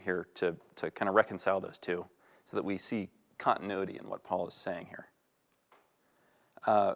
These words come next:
commentator Fee credits the difference between these two passages to a matter of perspective. Uh, in chapter five, Paul's writing about present judgments of people who make up the world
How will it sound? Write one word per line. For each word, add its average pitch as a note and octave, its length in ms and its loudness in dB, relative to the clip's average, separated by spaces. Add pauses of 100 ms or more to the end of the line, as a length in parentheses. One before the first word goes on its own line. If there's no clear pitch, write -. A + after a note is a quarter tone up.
(140)
commentator C#3+ 440 4
Fee A#2+ 420 2
credits C3 400 6
the A2 60 0
difference A2 280 4
between - 220 -2
these G2 100 -2
two - 140 -4
passages G2 480 2
to - 100 -4
a C#3 40 0
matter B2 260 4
of G2 100 -8
perspective. - 640 -4 (880)
Uh, A2+ 160 8
in A#2 80 4
chapter D#3 280 6
five, D3 400 10
Paul's C#3 280 6
writing B2 220 6
about G#2 260 8
present C#3 360 6
judgments G2 500 2
of A2 120 -4
people A2 260 -2
who A2+ 100 -6
make G2+ 260 -4
up G2+ 180 4
the G2 80 4
world G2 480 4